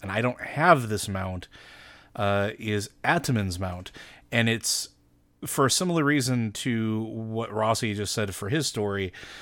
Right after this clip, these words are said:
but way back in the day when I was on Zul'jin and I was in the Guild Impossible, uh, we had a hunter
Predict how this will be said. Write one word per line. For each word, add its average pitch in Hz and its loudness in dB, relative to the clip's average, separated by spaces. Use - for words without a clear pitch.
but 110 0
way 131 4
back 165 4
in 156 0
the 131 0
day 113 2
when 110 2
I 104 2
was 107 0
on 120 2
Zul'jin 95 -4
and 98 -4
I 98 -2
was 98 -4
in 101 -2
the 101 -4
Guild 110 -2
Impossible, 98 -2
uh, 98 4
we 101 -2
had 123 4
a 123 4
hunter 104 -2